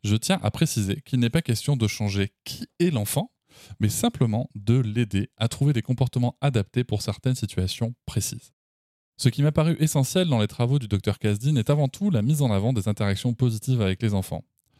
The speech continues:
Pendant qu'en France, la punition est souvent la première intention. Existe-t-il d'autres chemins ? Peut-être que nous ne savons tout simplement pas le faire. Est-ce que cela peut s'apprendre ?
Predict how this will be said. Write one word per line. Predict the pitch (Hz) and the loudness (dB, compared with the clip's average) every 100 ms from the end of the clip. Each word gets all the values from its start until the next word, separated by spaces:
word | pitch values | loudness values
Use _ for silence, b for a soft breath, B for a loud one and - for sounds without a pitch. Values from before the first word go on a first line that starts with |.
| B B B | B B B
Pendant | 139 165 | 0 2
qu'en | 165 113 | 2 0
France, | - 165 196 - | 2 0 0 0
la | 104 | 0
punition | - 214 160 - 143 - | 0 2 2 2 0 0
est | |
souvent | 101 - 135 | 0 2 2
la | 117 | 2
première | 90 - 135 110 | 2 2 2 2
intention. | 101 101 - 90 90 | -2 -6 -6 -6 -2
Existe-t-il | 104 170 - - 226 | 0 2 2 0 0
d'autres | 147 208 - | 0 -2 0
chemins ? | - 160 175 - _ _ B B B B B B - | -2 0 -2 -4 _ _ B B B B B B 0
Peut-être | 147 240 - | 2 2 0
que | 127 | 0
nous | 123 | 2
ne | 120 | 0
savons | 110 131 120 123 | 2 0 0 -2
tout | - | 0
simplement | 117 110 113 | 0 2 2
pas | 127 | 2
le | 143 | 0
faire. | - 110 - _ | 0 -4 -6 _
Est-ce | - - | -8 -6
que | |
cela | - 117 156 | -2 0 0
peut | 120 | 0
s'apprendre ? | 123 - 107 - 85 85 | 0 0 -4 -4 -14 -16